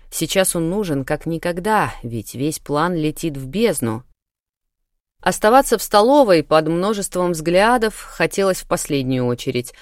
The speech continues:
поэтому, наскоро доев, я покинула помещение, отправившись на поиски Феникса. Но долго искать не пришлось. Ведь он встретился мне на пороге в библиотеку.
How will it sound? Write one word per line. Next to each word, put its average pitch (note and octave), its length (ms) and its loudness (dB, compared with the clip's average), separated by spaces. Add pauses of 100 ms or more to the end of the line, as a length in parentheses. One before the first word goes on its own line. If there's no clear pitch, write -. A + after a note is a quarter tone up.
(400)
поэтому, G3+ 420 2
наскоро G3 460 0
доев, F#3+ 480 0
я E3+ 180 2
покинула F3+ 560 0
помещение, D#3+ 1040 0
отправившись D#3+ 760 -2
на D3 120 0
поиски D3+ 420 -2
Феникса. - 640 -4 (680)
Но G3 100 0
долго A#3 280 4
искать G3+ 280 0
не G3 80 -2
пришлось. C#3 560 -6 (400)
Ведь D#3 220 -2
он F3+ 180 2
встретился F3 600 -2
мне E3 220 0
на D#3 140 0
пороге C#3 360 0
в B2+ 60 -10
библиотеку. D3 760 -4